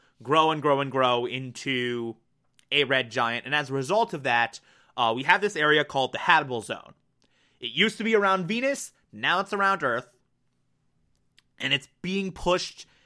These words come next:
uh, further and further outward as the sun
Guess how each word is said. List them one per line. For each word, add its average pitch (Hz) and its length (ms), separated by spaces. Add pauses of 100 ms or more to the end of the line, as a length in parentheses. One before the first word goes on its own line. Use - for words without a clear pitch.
(380)
uh, 127 320
further 208 520
and 170 200
further 170 540
outward 135 680
as 143 300
the 156 160
sun 139 640